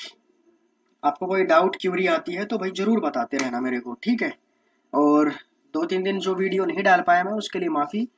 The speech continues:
और माफ़ी तो आप ऐसे सोच रहे होगे कि फेंक के मार रहे हैं सर, है ना? नहीं भाई, मेरी थोड़ी तबीयत ख़राब है और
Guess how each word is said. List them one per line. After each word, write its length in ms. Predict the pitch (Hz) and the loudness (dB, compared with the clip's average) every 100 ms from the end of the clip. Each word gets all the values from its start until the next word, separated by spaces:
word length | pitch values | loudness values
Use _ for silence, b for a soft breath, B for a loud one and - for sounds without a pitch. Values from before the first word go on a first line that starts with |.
| _ _ _ - | _ _ _ -2
और 440 | 127 127 127 - - _ _ _ _ _ _ _ _ _ _ _ _ | 0 2 0 -4 -10 _ _ _ _ _ _ _ _ _ _ _ _
माफ़ी 300 | 147 143 190 | 2 2 2
तो 100 | 185 | 4
आप 160 | 185 180 | 6 6
ऐसे 180 | 180 185 | 4 -2
सोच 260 | 156 151 | -2 -4
रहे 100 | 160 | -4
होगे 160 | 156 156 | -4 -4
कि 140 | 151 | -6
फेंक 220 | 170 - 151 | -6 -6 -4
के 120 | 160 | 0
मार 260 | 147 135 | 2 2
रहे 80 | 113 | -2
हैं 80 | 107 | -8
सर, 200 | - 240 | -6 -8
है 220 | - - | -8 -4
ना? 120 | 233 - _ _ _ - | -4 -6 _ _ _ -6
नहीं 140 | 302 285 | -2 0
भाई, 220 | 262 143 | 0 0
मेरी 220 | 339 - | 0 -4
थोड़ी 200 | 220 147 | -4 -6
तबीयत 360 | - 294 330 - | -4 -2 -4 -4
ख़राब 320 | 285 139 135 | 0 2 2
है 160 | 180 - _ _ _ _ - | -2 -4 _ _ _ _ -2
और 320 | 123 123 | -2 -2